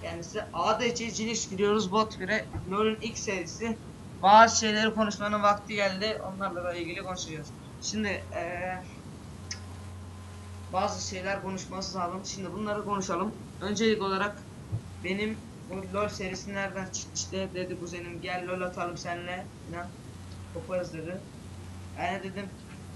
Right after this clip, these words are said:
"Olur, niye olmasın?" Ee, dedim, "Tamam." dedi. İşte öyle çıktı diyorlar. Şimdi bu da ilk serimiz olunca bazı şeyler anlatacağım.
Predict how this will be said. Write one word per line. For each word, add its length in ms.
"Olur, 200
niye 160
olmasın?" 460
Ee, 40
dedim, 480
"Tamam." 320
dedi. 200
İşte 180
öyle 280
çıktı 380
diyorlar. 280
Şimdi 300
bu 60
da 100
ilk 140
serimiz 480
olunca 500
bazı 280
şeyler 180
anlatacağım. 400